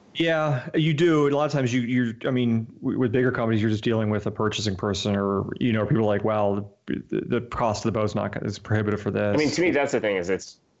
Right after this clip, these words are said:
Speaker 2: it's just like, like, whatever the weak point is, the whole system has to be strong enough
Speaker 1: That's right.
Speaker 2: that
Speaker 1: Well, I guess the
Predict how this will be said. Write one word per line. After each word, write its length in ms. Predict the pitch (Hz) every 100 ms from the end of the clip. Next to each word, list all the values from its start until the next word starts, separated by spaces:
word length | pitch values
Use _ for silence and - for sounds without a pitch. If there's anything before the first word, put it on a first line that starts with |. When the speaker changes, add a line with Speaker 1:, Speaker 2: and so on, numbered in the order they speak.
| -
Speaker 2:
it's 160 | 127
just 160 | 160 -
like, 240 | 139 -
like, 140 | 131 113
whatever 540 | 131 143 135 131 120
the 140 | 104 95
weak 260 | 95 98
point 220 | - 101
is, 180 | 101 95
the 60 | 98
whole 180 | - 107
system 420 | - 92 104 85
has 280 | 85 80 -
to 60 |
be 200 | 85 82
strong 340 | - - 82 85
enough 140 | 117
Speaker 1:
That's 100 | 80
right. 140 | -
Speaker 2:
that 180 | 87 -
Speaker 1:
Well, 120 | 160 -
I 80 | 160
guess 160 | 170
the 80 | 185